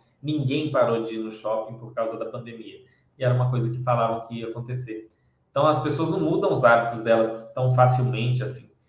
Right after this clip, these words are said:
E por mais que tenha funcionário que se adapta ao home office, tem cara que se colocar ele pra trabalhar em casa, ele não faz nada.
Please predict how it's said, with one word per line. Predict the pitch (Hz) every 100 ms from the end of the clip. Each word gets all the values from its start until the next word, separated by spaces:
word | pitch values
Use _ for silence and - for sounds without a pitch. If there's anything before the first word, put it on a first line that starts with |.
| _ _ _ -
E | 160 170
por | 160 156
mais | 196 -
que | -
tenha | 240
funcionário | - 190 151 131 127
que | 127
se |
adapta | 120 117 -
ao | 110
home | 110 107 110
office, | 151 - 127
tem | 147 -
cara | 151 185
que | -
se | -
colocar | 170 185 190
ele | 170
pra | 156 -
trabalhar | 123 113 113
em | -
casa, | 160 165
ele | 123
não | 127
faz | 156 156
nada. | - 90 - - -